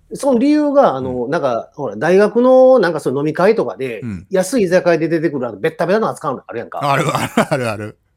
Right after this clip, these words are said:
Speaker 1: あれのイメージがずっともうね、三十歳ぐらいまで抜けへんかった。
Speaker 2: あ、甘太郎とかで注文するやつ。
Speaker 1: あ、そうそうそうそう、甘太郎とか、そう。
Speaker 2: <laughs>
Speaker 1: あれはなあ。
Speaker 2: うん。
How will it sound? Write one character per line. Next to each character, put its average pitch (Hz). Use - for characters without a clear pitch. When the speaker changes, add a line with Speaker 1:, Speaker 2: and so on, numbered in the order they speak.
Speaker 1:
あ 294
れ 320
の 294
イ 269
メ 269
ー -
ジ 151
が 127
ず 247
っ -
と 117
も 139
う 139
ね、 139
三 180
十 196
歳 202
ぐ 233
ら 226
い 170
ま 123
で 98
抜 208
け 220
へ 147
ん 123
か 180
っ -
た。 240
Speaker 2:
あ、 -
甘 -
太 220
郎 135
と 117
か 120
で 110
注 143
文 131
す 120
る 131
や 131
つ。 95
Speaker 1:
あ、 208
そ 277
う -
そ 208
う 214
そ -
う -
そ 302
う、 -
甘 214
太 165
郎 151
と 139
か、 135
そ -
う。 -
Speaker 2:
<laughs> -
Speaker 1:
あ 113
れ 147
は 151
な 151
あ。 -
Speaker 2:
う 123
ん。 120